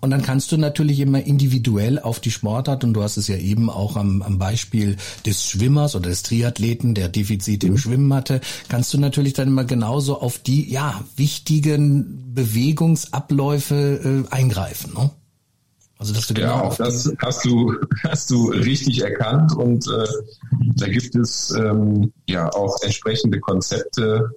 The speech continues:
Speaker 2: ähm, für den Fußball, für,
Speaker 1: Mhm.
Speaker 2: für Tennis und für den Handball.
Speaker 1: Mhm.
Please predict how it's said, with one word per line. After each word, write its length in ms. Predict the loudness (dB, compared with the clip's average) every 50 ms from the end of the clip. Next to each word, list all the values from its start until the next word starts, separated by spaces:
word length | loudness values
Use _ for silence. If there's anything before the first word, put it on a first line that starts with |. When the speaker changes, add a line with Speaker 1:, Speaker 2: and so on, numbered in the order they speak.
| -4
Speaker 2:
ähm, 540 | -2 0 2 2 2 4 4 4 2 2 0 -4 -6
für 140 | -2 0
den 60 | 0 2
Fußball, 720 | 2 0 0 0 0 -2 -2 0 0 0 0 0 -2 -2 -4 -8
für, 160 | -6 -2 0 2
Speaker 1:
Mhm. 460 | 2 2 2 2 2 2 2 0 -2
Speaker 2:
für 440 | -4 -4 -2 0 0 2 0 0 -2 -4
Tennis 600 | -6 -2 0 0 2 2 2 0 -2 -4 -4 -2
und 280 | 0 2 2 2 2 2
für 140 | 2 4 4
den 100 | 4 4
Handball. 600 | 4 2 2 2 2 0 0 2 2 0 0 -4 -8 _ -2
Speaker 1:
Mhm. 260 | 2 2 4 4 2